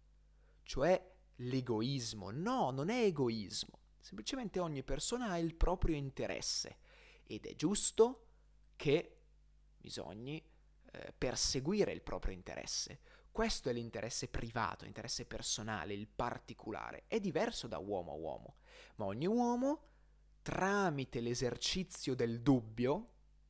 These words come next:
in una realtà che è relativa, deve perseguire, devi cercare di raggiungere quello che è il tuo interesse. Tornando un attimo alla questione del dubbio, no? Il dubbio bisogna averlo. Perché bisogna avere il dubbio?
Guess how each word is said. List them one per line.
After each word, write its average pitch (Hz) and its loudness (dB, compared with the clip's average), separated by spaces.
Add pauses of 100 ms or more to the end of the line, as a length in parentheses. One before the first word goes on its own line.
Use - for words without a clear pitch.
in 123 -8
una 120 -4
realtà 113 -2
che 135 -4
è - -8 (100)
relativa, 123 -2 (600)
deve 233 2 (600)
perseguire, - -2 (600)
devi 202 2
cercare 143 -2
di 139 2
raggiungere 170 4
quello 151 0
che - 0
è - 4
il 180 -2
tuo 151 -4
interesse. - -4 (1600)
Tornando 127 2
un 113 2
attimo 113 -2
alla 101 0
questione 120 -4
del 101 -2
dubbio, 101 -2
no? 82 -4
Il 98 -6
dubbio 156 0
bisogna 123 0
averlo. 92 -6
Perché 160 4
bisogna 120 -2
avere 110 -6
il 101 -8
dubbio? - -12